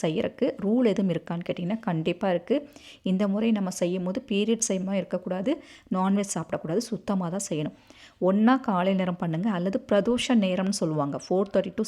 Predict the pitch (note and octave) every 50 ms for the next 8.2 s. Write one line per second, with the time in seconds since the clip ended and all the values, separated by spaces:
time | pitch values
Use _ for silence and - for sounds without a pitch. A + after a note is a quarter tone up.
0 | - - E3+ - - - - F#3 F3 F3+ E3+ D3+ - - _ - - - - -
1 | - - D#3+ F3+ F#3 G#3 A3 B3 A#3+ G#3+ G3 F#3+ F#3+ - - G#3 G3 - - E3
2 | D#3 D#3+ - C#4 F4+ - - G#3+ G#3 G3+ A3 C#4 D4 A#3+ G3+ - - F3 F#3 F3+
3 | G3 A3+ B3 B3 A3+ A#3 A#3+ A#3 - D4 C4 A3+ A3 A3 - G3 F#3+ - - F#3
4 | F3+ G3+ G#3 A3 - A#3 A3+ A#3 G#3 G3 - - F#3 F3 F3+ A3 A3 G3+ G3 -
5 | F#3 F3+ E3+ E3+ G#3+ D#4+ - - - - - - - - G3+ G#3+ A#3 B3+ D4+ C#4
6 | A3+ A3+ C4+ D4 A3 F#3 F#3+ G3+ B3+ B3+ C#4 C4+ C4 - - G3+ F3+ - - F3
7 | C4+ C4 F#3+ E3+ D#3+ D#3 D3+ F3 F3 G3 E3+ E3 G3+ F#3+ D#3+ - - D#3+ D3+ E3+
8 | F3 - B3+